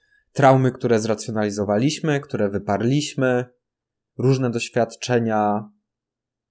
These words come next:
z dzieciństwa, różne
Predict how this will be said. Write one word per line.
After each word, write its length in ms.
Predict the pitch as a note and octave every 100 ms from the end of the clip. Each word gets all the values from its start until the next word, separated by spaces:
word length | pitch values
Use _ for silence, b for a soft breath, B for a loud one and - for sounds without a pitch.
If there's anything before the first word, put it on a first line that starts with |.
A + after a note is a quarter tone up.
| _ _
z 140 | G#2+
dzieciństwa, 1200 | G2+ A2+ - C#3+ C#3 C#3 - - B2 A#2+ A#2+ - _ _ _ _ _ _ _ _ _ _ _ _
różne 840 | A#2 C3 A2+ G#2+ A#2 A2+ G#2+ G#2+